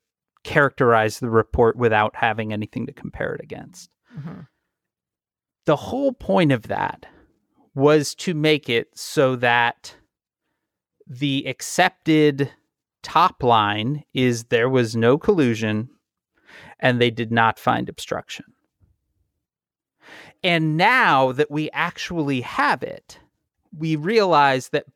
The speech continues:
Speaker 1: both of those things have asterisks attached to it. And the obstruction isn't even a fucking asterisk. The obstruction is,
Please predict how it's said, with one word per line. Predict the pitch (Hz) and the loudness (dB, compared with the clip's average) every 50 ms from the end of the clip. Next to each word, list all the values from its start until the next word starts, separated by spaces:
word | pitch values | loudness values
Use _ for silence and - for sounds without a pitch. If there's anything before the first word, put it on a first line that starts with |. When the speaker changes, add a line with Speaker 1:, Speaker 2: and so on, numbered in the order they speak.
| _ - | _ 0
Speaker 1:
both | 175 185 226 269 233 - - | 4 4 4 4 2 0 -2
of | 143 123 117 120 | -2 -2 2 2
those | 120 113 113 113 - - | 4 4 2 0 -4 -10
things | - - 113 107 - - - 92 - - - _ _ _ _ _ _ _ _ _ _ _ _ - | -10 -8 -8 -8 -10 -12 -16 -18 -20 -20 -20 _ _ _ _ _ _ _ _ _ _ _ _ -4
have | - 143 135 120 117 - | 0 0 0 0 -2 -2
asterisks | 131 131 131 131 - - - 139 120 110 104 - - - - - | 0 0 0 0 -4 -4 -2 0 0 0 0 -2 -6 -10 -4 -4
attached | 120 - - - 110 104 - - - - | -4 -4 -2 -4 -4 -4 -6 -10 -14 -10
to | - 110 104 | -8 -8 -6
it. | 104 - - _ _ _ - | -8 -10 -10 _ _ _ 0
And | 151 151 143 | 0 2 2
the | 135 131 | 2 2
obstruction | 127 110 104 - - - 247 311 - - - - 135 120 113 113 113 113 120 - | 0 0 -2 -8 0 0 2 2 0 -4 -6 -4 -2 -2 -2 -4 -6 -8 -8 -2
isn't | - 175 170 165 170 196 175 170 | 2 2 2 2 2 0 0 2
even | 175 180 160 175 160 | 0 2 0 2 2
a | 151 135 | 0 0
fucking | - 175 175 - 147 127 | 2 2 2 2 2 0
asterisk. | 139 175 294 202 - - - 110 110 - - - | 2 2 2 2 0 -6 -10 -10 -10 -10 -4 0
The | 151 147 | 0 0
obstruction | 143 123 - - - - - - - - 156 143 135 127 123 135 | 0 0 -2 0 0 0 0 0 -2 0 2 2 2 2 0 -2
is, | - 151 147 139 131 131 127 123 120 - | 0 0 2 2 2 2 0 -2 -6 -10